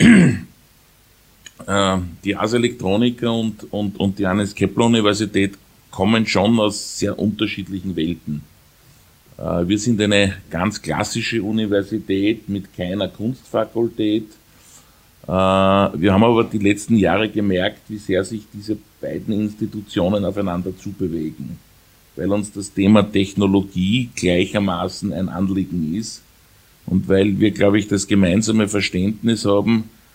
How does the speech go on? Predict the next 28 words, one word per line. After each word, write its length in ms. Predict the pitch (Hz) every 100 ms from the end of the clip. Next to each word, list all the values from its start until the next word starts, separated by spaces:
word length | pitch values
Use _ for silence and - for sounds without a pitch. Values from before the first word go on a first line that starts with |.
| _ _ _
dass 180 | 98 101
es 120 | 101
in 220 | 110 107
der 340 | 107 107 107 -
Technik 520 | 98 95 - 113 101
nicht, 280 | 107 107 - - -
äh, 60 | 104
allein 720 | 101 101 101 95 98 95 104
um 140 | 107
höher, 240 | 101 95 101
schneller, 360 | 107 101 101
weiter 340 | 92 90 - -
gehen 400 | 98 101 107 107
kann, 400 | 95 95 117 117 - _ _ _ _
sondern 360 | - 95 104 95
dass 200 | 101 101
die 120 | 104
Technologie 840 | 92 101 95 104 101 104 104 95 101
etwas 340 | 101 104 98
ist, 260 | 107 107 98
was 340 | 101 - - -
für 100 | 104
den 220 | 107 101
Menschen 400 | 98 107 - 98
gemacht 480 | 98 87 80 - -
sein 240 | 87 80
muss. 420 | 78 73 73 - - _ _ _ _ _ _ -
Und 340 | 92 101 95